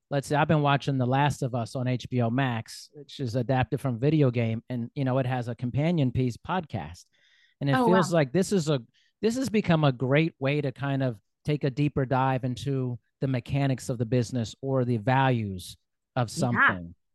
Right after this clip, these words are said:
Speaker 1: And that's
Speaker 2: Yeah.
Speaker 1: what it sounds like you're telling me is like, "Hey, we gotta have a way to explain this too, to
Speaker 2: Yeah.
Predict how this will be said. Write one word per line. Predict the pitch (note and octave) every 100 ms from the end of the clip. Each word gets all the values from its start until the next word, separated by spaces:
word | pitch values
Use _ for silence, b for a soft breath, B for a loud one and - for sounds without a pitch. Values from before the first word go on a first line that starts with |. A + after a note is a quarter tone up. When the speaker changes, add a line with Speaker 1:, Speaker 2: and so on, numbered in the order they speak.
| _
Speaker 1:
And | C3
that's | F3+ A3+
Speaker 2:
Yeah. | C4
Speaker 1:
what | F#3+
it |
sounds | - E3+ E3 D3+
like | C#3+
you're | C#3
telling | B2 - C#3+ B2+ A2
me | G2+ F2 F2 _ _ _
is | C3
like, | B2 A2
"Hey, | C#3+ C#3+
we | F#3
gotta | E4+ D#3+
have | D3
a | C#3+
way | C#3+
to | C3+
explain | B2 - - D3+ D#3 C3
this | A2 G2
too, | - C#3 A2 E2+ D#2+ _ _ _ _ -
to | D3
Speaker 2:
Yeah. | C3+ C4+ G4+